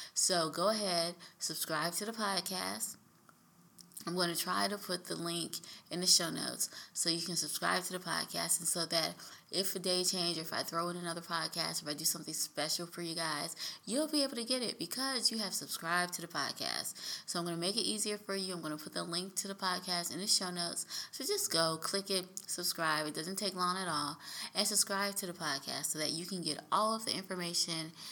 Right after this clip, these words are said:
and all the updates for the Music and Vibe podcast. You'll have it immediately when it happens and not have to wait until I either put it out on Facebook or Instagram. So yeah, go subscribe. I also want to tell you guys,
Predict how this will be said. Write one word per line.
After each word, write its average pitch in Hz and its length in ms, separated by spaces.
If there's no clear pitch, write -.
and 160 260
all 180 220
the 190 100
updates 165 640
for 175 260
the 147 120
Music 165 320
and 160 100
Vibe 147 200
podcast. 165 680
You'll 170 180
have 165 280
it - 140
immediately 156 560
when 151 140
it 156 60
happens 143 460
and 147 100
not 147 160
have 160 200
to 151 100
wait 143 300
until 147 240
I 135 220
either 143 400
put 165 140
it 156 120
out 139 340
on 131 240
Facebook 180 460
or 135 60
Instagram. - 580
So - 140
yeah, 151 200
go 185 140
subscribe. 147 580
I 175 160
also 226 340
want 208 260
to 196 100
tell 202 160
you 202 160
guys, 185 360